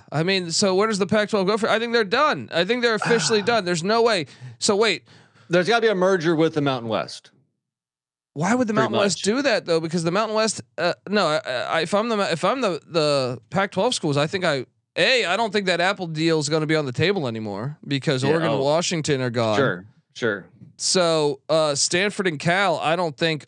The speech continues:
Speaker 1: are attractive for the Mountain West. Maybe. Uh, I, I don't know how
Speaker 2: <laughs>
Speaker 1: attractive they are. I mean, what, what, um, now Oregon State and Washington State, sure. But man, you're going from thirty million dollars a year to five million dollars a year. I mean, that's gonna be
Speaker 2: Does the
Speaker 1: catastrophic.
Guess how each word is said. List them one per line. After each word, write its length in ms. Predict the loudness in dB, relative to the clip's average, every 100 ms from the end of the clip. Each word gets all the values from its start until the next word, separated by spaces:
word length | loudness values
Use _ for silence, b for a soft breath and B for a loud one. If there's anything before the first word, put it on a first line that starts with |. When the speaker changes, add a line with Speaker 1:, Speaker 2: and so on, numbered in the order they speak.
| -2
Speaker 1:
are 460 | 0 2 2 0 -6 _ _ _ _ _ _ -4
attractive 540 | -2 0 0 0 -4
for 140 | -2 -4
the 80 | -2
Mountain 260 | -4 -6
West. 220 | -8 -8
Maybe. 400 | -6 -6 -6 -10 -14 _
Uh, 560 | 0 0 0 -4 -6 -6 -4
I, 100 | 0
I 20 |
don't 160 | 0 0
know 140 | 0
how 220 | 2 2
Speaker 2:
<laughs> 20 | 2
Speaker 1:
attractive 420 | 0 0 0 0
they 160 | 2
are. 340 | 2 2 0 -2
I 80 | -2
mean, 200 | -2 0
what, 260 | 0 0 -2
what, 920 | -4 -4 -8 -20 -20 -20 -20 -10 -2
um, 460 | 0 2 0 -2 -6
now 380 | -2 0 0 -2
Oregon 260 | 0 0 0
State 180 | 0 -2
and 100 | 0
Washington 320 | -2 0 -2
State, 240 | 0 0
sure. 640 | 0 2 2 4 2 -2 -6 _ _ _ _
But 140 | -4 -2
man, 480 | 0 0 0 -2 -2
you're 120 | -2
going 320 | 0 0 -2
from 240 | -2 -2
thirty 340 | -2 0 0 0
million 260 | 0 0
dollars 300 | 2 0 0
a 40 | 0
year 120 | 0
to 80 | -2
five 540 | -2 0 2 2 0
million 320 | 0 0 0
dollars 300 | 2 2 0
a 40 | 0
year. 380 | 0 0 2 0
I 20 |
mean, 140 | -2
that's 160 | -4 -2
gonna 220 | -2 0
be 180 | -2 -2
Speaker 2:
Does 20 |
the 60 | 0
Speaker 1:
catastrophic. 960 | 0 0 0 2 2 0 -2 -4 -6